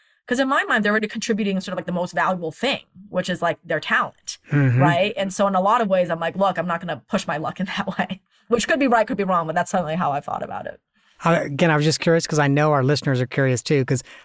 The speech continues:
Speaker 2: I know, especially for organizations that have a lot of volunteers, it's, so that's always the question, okay,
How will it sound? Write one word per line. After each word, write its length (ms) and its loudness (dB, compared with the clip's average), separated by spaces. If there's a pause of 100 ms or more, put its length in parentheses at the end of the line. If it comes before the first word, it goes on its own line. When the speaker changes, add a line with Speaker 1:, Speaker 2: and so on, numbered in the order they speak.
Speaker 2:
I 80 2
know, 400 2 (300)
especially 420 2
for 420 0
organizations 460 2
that 100 -2
have 220 0
a 60 0
lot 180 0
of 60 -2
volunteers, 440 0
it's, 140 -2
so 140 -2
that's 180 0
always 220 0
the 40 -4
question, 360 -2
okay, 260 -2